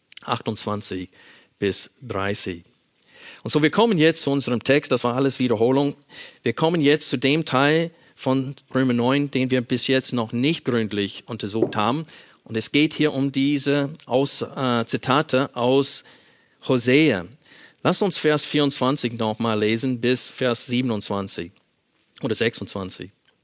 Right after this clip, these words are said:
„Nämlich an uns, die er auch berufen hat, nicht allein aus den Juden, sondern auch aus den Nationen.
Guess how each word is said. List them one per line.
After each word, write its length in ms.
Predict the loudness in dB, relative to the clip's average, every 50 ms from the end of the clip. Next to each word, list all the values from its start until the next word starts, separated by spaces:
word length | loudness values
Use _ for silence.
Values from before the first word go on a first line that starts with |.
| _ _ _ _ _ _ _ _ -20 -20 -20 -20 -20 _ -2
„Nämlich 500 | 4 6 6 6 6 6 4 4 4 4
an 80 | 4
uns, 300 | 4 4 4 4 2 2
die 100 | 4 4
er 140 | 4 6 4
auch 140 | 4 2 2
berufen 460 | 2 2 4 4 2 2 0 0 2
hat, 220 | 4 4 4 4 2
nicht 220 | 0 2 2 2
allein 300 | 2 4 4 4 2 2
aus 160 | 2 0 0 2
den 180 | 2 2 2
Juden, 320 | 2 2 0 0 0 0 2
sondern 300 | 2 2 2 2 2 0
auch 320 | 2 0 0 0 0 -2
aus 160 | -2 -2 0
den 140 | 0 0 2
Nationen. 640 | 2 2 0 0 2 2 2 4 2 0 -2 -4 -6